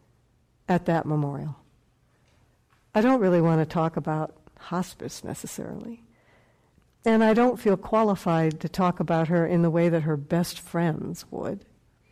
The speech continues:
I'm not gonna be able to tell a funny story. So I just had decided I probably wasn't going to say anything, but I wanted to be there. So we get up there,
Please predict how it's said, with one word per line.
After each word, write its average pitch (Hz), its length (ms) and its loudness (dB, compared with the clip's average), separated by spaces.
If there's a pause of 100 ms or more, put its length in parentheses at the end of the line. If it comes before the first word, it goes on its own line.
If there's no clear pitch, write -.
(320)
I'm 185 180 4
not 180 200 4
gonna 185 160 2
be 170 160 4
able 160 140 2
to 156 100 0
tell 165 300 0
a 156 120 -4
funny 170 460 2
story. 175 720 -2 (1500)
So - 180 0
I 233 160 6
just 294 240 0
had 269 120 4
decided 226 640 2
I 185 60 2
probably 190 340 2
wasn't 175 320 2
going 165 160 2
to 160 60 -2
say 190 340 0
anything, - 500 -8 (400)
but 185 140 2
I 180 120 4
wanted 180 340 4
to 185 80 -4
be 220 180 -2
there. - 240 -14 (1700)
So 262 200 4
we 277 120 4
get 339 200 2
up 185 240 2
there, 175 440 2